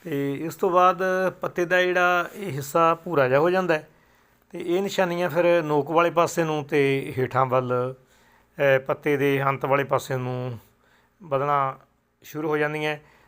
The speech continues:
ਤੇ ਅਖੀਰ ਦੇ ਵਿੱਚ ਕੀ ਹੁੰਦਾ ਹੈ, ਪੱਤਾ ਜਿਹੜਾ ਵਿਚਕਾਰੋਂ, ਅਹ, ਟੁੱਟ ਕੇ ਉਹ ਲਮਕ ਜੇ ਜਾਂਦਾ ਹੈ, ਤੇ ਜਿਹੜਾ ਬੂਟਾ ਪੂਰਾ ਹੈ ਉਹ ਝਾੜੀ ਵਾਂਗੂ ਦਿਖਾਈ ਦਿੰਦਾ ਹੈ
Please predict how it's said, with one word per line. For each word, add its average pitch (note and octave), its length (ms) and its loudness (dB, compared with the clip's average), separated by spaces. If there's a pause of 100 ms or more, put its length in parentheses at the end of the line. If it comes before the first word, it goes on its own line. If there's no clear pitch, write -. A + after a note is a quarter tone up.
(120)
ਤੇ C#3 640 0
ਅਖੀਰ D#3 240 -2
ਦੇ E3 100 0
ਵਿੱਚ D#3 160 -2
ਕੀ D3+ 140 -6
ਹੁੰਦਾ C#3+ 140 0
ਹੈ, C#3 40 8
ਪੱਤਾ C#3+ 400 0
ਜਿਹੜਾ C#3 140 2
ਵਿਚਕਾਰੋਂ, C3 760 0
ਅਹ, B2+ 500 -14
ਟੁੱਟ C#3 180 -6
ਕੇ C#3 140 -6
ਉਹ C3 120 4
ਲਮਕ B2+ 320 -2
ਜੇ C3 120 2
ਜਾਂਦਾ A2 300 -4
ਹੈ, C3 120 -20 (960)
ਤੇ C3+ 360 0 (200)
ਜਿਹੜਾ F3 140 2
ਬੂਟਾ C#3 320 0
ਪੂਰਾ E3 260 2
ਹੈ E3+ 180 -6 (520)
ਉਹ D3 300 -2 (120)
ਝਾੜੀ C#3 260 2
ਵਾਂਗੂ D#3 480 -6 (1000)
ਦਿਖਾਈ C3+ 240 -6
ਦਿੰਦਾ C#3 220 -4
ਹੈ D3+ 120 -6